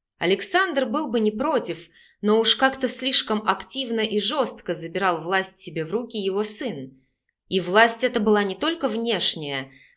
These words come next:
Папа чувствовал, что жестокий взгляд Чезаре подчиняет себе его волю.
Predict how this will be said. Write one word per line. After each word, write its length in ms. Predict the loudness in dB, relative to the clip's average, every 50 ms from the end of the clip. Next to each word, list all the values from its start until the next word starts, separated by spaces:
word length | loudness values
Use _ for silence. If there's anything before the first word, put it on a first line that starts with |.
| _ _
Папа 280 | 6 6 6 6 4
чувствовал, 720 | 2 2 -2 -4 -4 -6 -8 -8 -8 -6 -4 -2 -2 0
что 340 | -2 -2 -2 0 2 2 2
жестокий 600 | 2 0 -2 -4 0 2 2 2 2 2 -2 -4
взгляд 500 | -4 -4 -6 -2 0 2 2 2 2 0
Чезаре 720 | -2 -4 -4 -4 -2 0 2 2 2 2 0 -2 -2 -6 -12 -20 -20 -20 _ _ _
подчиняет 720 | _ 0 2 2 2 0 2 0 0 -2 0 0 0 -2 -2
себе 300 | -6 -6 -2 0 2 2
его 260 | 2 2 2 2 0
волю. 640 | 0 2 0 0 2 0 -2 -4 -6 -8 -12 -18